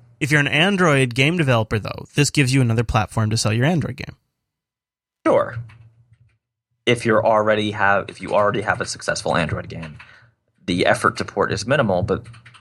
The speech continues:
Speaker 2: again, I'm getting back to, if you're not putting a lot of effort into the port, what's the quality of your game gonna be like on this specific platform?
Speaker 1: I'll tell you what my theory is, is I think any device that's hooked up in your living room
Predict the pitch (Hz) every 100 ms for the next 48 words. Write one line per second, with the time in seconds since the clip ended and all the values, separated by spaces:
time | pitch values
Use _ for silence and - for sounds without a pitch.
0 | - - - 113 135 104 92 101 95 95
1 | - - - 98 92 104 147 - 101 92
2 | 87 87 - - - - 85 117 - -
3 | 64 64 - _ _ _ - - _ 113
4 | 120 110 - 107 107 101 95 - 95 98
5 | 90 92 90 85 82 85 82 - 87 87
6 | - - - - - - 98 98 - -
7 | - 180 233 262 208 151 139 131 - 117
8 | 110 107 107 - 131 - 175 196 - 196
9 | 175 - - 156 196 190 117 123 127 147
10 | 123 - - 143 143 135 127 120 113 113
11 | 120 127 127 143